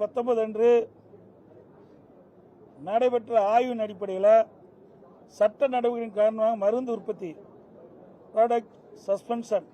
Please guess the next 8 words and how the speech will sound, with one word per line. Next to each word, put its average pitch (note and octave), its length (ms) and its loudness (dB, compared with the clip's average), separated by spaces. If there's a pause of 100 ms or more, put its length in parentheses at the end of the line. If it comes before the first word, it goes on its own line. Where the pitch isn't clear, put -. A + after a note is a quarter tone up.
(200)
ரெண்டு A#3 260 -8
வாரங்களுக்கு A#3 380 2
நிறுத்தி A#3+ 240 -10
வைக்கிறாங்க. F3+ 340 -10 (920)
அப்ப D#3+ 180 -18
அது G3 80 -8 (100)
வந்து A3+ 240 -6
மருந்து G#3+ 300 -4